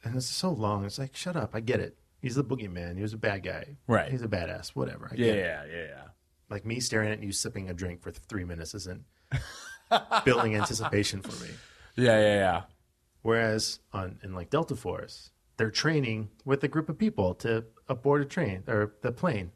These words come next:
Speaker 1: They're like,
Speaker 2: Yeah, yeah.
Speaker 1: "Oh, twelve seconds. That's good." And Chuck Norris is like, "No, we can do it in ten.
Speaker 2: Yeah.
Speaker 1: Let's do it again."
Speaker 2: Which, that's actually a kind of thing that I think was in earlier movies that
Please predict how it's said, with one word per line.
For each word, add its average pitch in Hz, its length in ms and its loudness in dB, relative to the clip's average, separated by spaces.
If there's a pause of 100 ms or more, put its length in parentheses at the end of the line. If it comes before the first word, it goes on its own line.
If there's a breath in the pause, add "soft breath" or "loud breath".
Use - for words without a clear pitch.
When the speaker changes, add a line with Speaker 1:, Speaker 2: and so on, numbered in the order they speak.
Speaker 1:
They're 135 100 -2
like, 135 100 6
Speaker 2:
Yeah, 95 300 2 (200)
yeah. 98 220 2
Speaker 1:
"Oh, 110 180 0
twelve 147 280 0
seconds. 117 400 0
That's 131 200 -4
good." 131 180 4
And 98 160 -6 (180)
Chuck 127 180 0
Norris 120 220 4
is 113 120 -2
like, 107 160 0
"No, 139 260 8
we 98 120 -2
can 135 120 4
do 143 140 2
it 104 80 -6
in 90 100 -8
ten. 95 300 -4 (320 loud breath)
Speaker 2:
Yeah. 113 420 4
Speaker 1:
Let's 180 180 0
do 135 140 -2
it 110 60 -4
again." 98 400 -4 (120)
Speaker 2:
Which, 156 220 4
that's 131 440 2
actually 165 420 2
a 113 60 2
kind 117 200 -2
of 107 100 -2
thing 107 280 -4
that 98 180 0
I 92 140 -2
think 95 320 -10
was 98 180 -4
in 90 300 -4 (100)
earlier 95 320 -6
movies 90 400 -10
that 85 160 -10